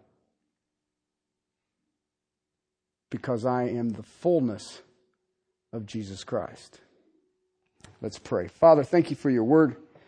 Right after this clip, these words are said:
Thank you for this theology. Father, I pray for those who have heard this, that they understand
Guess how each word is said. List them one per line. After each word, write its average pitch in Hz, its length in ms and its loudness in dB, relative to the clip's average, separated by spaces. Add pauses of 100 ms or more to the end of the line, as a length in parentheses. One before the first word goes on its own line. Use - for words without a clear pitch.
(320)
Thank 143 220 -2
you 127 80 -4
for 113 480 -2
this 113 320 -6 (100)
theology. 113 880 -2 (640)
Father, 107 260 -6
I 107 60 -6
pray 120 340 -2
for 107 160 -10
those 113 320 -4
who 120 140 -4
have 104 120 -6
heard 131 320 0
this, - 380 -8 (460)
that 104 140 -12
they 131 140 0
understand 131 920 0